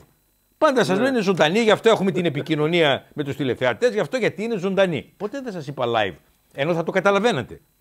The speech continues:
Speaker 2: Ναι.
Speaker 1: Γιατί
Speaker 2: Ε,
Speaker 1: λοιπόν από live, αφού υπάρχει αντίστοιχη ελληνική;
Speaker 2: Ε, βε-, βέβαια.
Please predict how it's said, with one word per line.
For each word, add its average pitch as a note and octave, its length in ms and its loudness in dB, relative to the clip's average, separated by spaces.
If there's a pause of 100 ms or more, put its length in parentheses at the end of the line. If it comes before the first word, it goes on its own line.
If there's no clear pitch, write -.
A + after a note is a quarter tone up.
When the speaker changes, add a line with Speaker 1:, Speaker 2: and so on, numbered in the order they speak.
(360)
Speaker 2:
Ναι. C3+ 120 -10
Speaker 1:
Γιατί G3+ 240 2
Speaker 2:
Ε, - 20 2
Speaker 1:
λοιπόν D#4 260 2
από F3 180 0 (120)
live, C3 280 4 (320)
αφού C#3+ 280 -2
υπάρχει D3+ 420 0
αντίστοιχη C#3+ 460 -4
ελληνική; C3+ 400 -4
Speaker 2:
Ε, - 60 -6 (360)
βε-, C#4 160 0
βέβαια. A#3+ 420 0